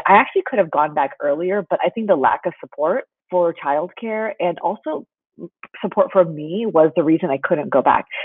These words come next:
As soon as I got back to California, I felt that I had my family. I know, I just, I just felt like, "Okay, they're okay now." Like, everyone's sleeping through the night. There's a nap schedule. The older one started, like, preschool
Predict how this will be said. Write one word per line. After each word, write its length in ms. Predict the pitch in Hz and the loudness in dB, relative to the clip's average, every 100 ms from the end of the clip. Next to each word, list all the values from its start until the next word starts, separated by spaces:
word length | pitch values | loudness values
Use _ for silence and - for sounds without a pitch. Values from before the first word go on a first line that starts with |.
| - - | -8 2
As 20 | |
soon 80 | 240 | 4
as 80 | 262 | 6
I 60 | 247 | 6
got 180 | 196 | 6
back 160 | 180 180 | 4 2
to 40 | 185 | -2
California, 800 | 170 160 160 160 156 208 208 202 - | 2 2 2 -4 -2 0 0 -2 -4
I 120 | 170 - | -4 2
felt 240 | 170 160 - | 2 2 4
that 220 | 151 139 | 4 4
I 40 | |
had 220 | - 135 143 | 0 -6 -8
my 140 | 143 | -12
family. 520 | - 143 180 247 302 - _ - | -10 -10 -10 -10 -12 -20 _ -8
I 60 | 220 | -6
know, 140 | 208 - | -2 2
I 100 | 196 | 4
just, 240 | 240 226 - _ - _ _ _ _ - | 6 4 -2 _ -20 _ _ _ _ 0
I 40 | 202 | 2
just 180 | 262 262 | 2 4
felt 140 | 233 | 4
like, 140 | 202 196 | 6 4
"Okay, 220 | 208 180 | 4 6
they're 200 | 196 233 | 6 2
okay 240 | 233 190 | 2 0
now." 200 | 156 117 | 2 0
Like, 240 | 135 123 - | 0 0 -2
everyone's 320 | 175 208 220 | 0 0 2
sleeping 280 | 214 196 208 | 0 0 0
through 100 | 240 | 2
the 100 | 247 | 2
night. 460 | 185 156 160 165 - - _ _ | 2 0 0 -2 -6 -20 _ _
There's 180 | 160 165 214 | 4 4 6
a 60 | |
nap 240 | 240 208 196 | 6 4 4
schedule. 720 | - 165 170 160 156 156 143 _ _ _ _ _ _ _ 208 | 2 2 6 6 8 6 0 _ _ _ _ _ _ _ 2
The 100 | 196 | 4
older 320 | 202 214 262 | 6 4 2
one 160 | 247 - | 0 -6
started, 360 | 208 196 180 | -6 -4 -6
like, 260 | 160 147 - _ _ _ _ _ _ - | -4 -6 -8 _ _ _ _ _ _ -8
preschool 580 | 269 262 - 151 156 | -6 -6 -4 0 0